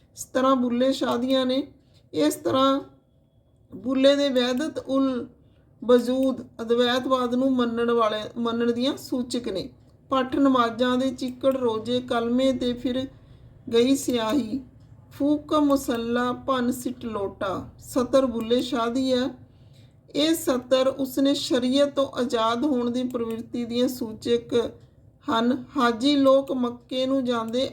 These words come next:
ਅਸਾਂ ਜਾਣਾ ਤਖਤ ਹਜ਼ਾਰੇ, ਜਿਤ ਵੱਲ ਯਾਰ ਉੱਤੇ ਵੱਲ ਕਾਵਾ, ਭਾਵੇਂ ਫੋਲ ਕਿਤਾਬਾਂ ਚਾਰੇ।" ਬੁੱਲੇ ਸ਼ਾਹ ਦੀਆਂ ਸਤਰਾਂ ਨੇ।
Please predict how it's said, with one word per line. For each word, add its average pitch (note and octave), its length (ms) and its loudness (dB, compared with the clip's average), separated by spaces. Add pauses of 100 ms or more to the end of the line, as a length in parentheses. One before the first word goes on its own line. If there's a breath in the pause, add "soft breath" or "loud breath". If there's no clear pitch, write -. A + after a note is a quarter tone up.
ਅਸਾਂ C4 300 0
ਜਾਣਾ A#3 380 0
ਤਖਤ - 440 -4
ਹਜ਼ਾਰੇ, A3 720 -2 (600 soft breath)
ਜਿਤ C4 280 -2
ਵੱਲ C#4+ 220 4
ਯਾਰ B3 320 2
ਉੱਤੇ B3 720 -2
ਵੱਲ A3+ 240 -4
ਕਾਵਾ, A#3 760 0
ਭਾਵੇਂ B3 420 2
ਫੋਲ A#3 420 -2
ਕਿਤਾਬਾਂ A3 640 -4
ਚਾਰੇ।" G3 540 -2
ਬੁੱਲੇ G#3+ 360 -8
ਸ਼ਾਹ - 280 -4
ਦੀਆਂ A#3+ 180 0
ਸਤਰਾਂ A3 460 -4
ਨੇ। B3 160 0